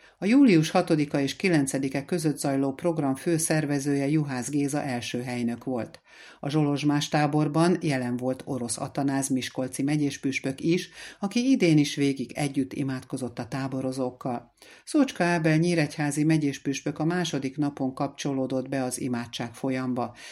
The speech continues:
Idén Dudás György, a Görög Katolikus Papnevelő Intézet előkészítő szemináriumi elöljárója tartott gondolatébresztő elmélkedéseket, amelyekhez a szamáriai asszony történetét vette alapul.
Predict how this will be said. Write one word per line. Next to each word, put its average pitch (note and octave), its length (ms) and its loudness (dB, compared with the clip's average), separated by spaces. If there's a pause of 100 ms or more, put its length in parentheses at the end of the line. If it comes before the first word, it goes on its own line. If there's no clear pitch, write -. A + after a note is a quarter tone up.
(220)
Idén E3 640 4
Dudás B2+ 400 -4
György, D#3 420 0
a D#3+ 80 -4
Görög C3+ 300 -2
Katolikus C3 580 -6
Papnevelő D3 600 0
Intézet C#3+ 600 0
előkészítő C#3+ 840 0
szemináriumi C3 920 0
elöljárója C3+ 960 -2
tartott C#3+ 460 -4
gondolatébresztő B2 1040 -4
elmélkedéseket, C3+ 1040 0 (460)
amelyekhez F3+ 800 4
a D#3 140 0
szamáriai C3 680 -2
asszony C3+ 340 -2
történetét B2 720 -4
vette C3 340 -6
alapul. C#3 720 -2